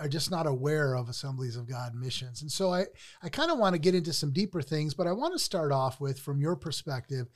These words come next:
why do you think we do missions in the Assemblies of God?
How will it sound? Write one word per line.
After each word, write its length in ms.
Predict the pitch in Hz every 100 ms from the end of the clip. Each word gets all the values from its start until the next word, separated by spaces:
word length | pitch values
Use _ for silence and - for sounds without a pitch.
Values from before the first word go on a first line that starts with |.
| - - - - - _ -
why 340 | 196 226 359
do 80 | 453 392
you 80 |
think 420 | 214 - 160 143 139
we 240 | 139 143
do 440 | 120 147 143 127
missions 600 | 120 127 123 120 98 104
in 100 | -
the 100 | 120
Assemblies 360 | 117 143 127 113
of 80 | 107
God? 300 | 107 98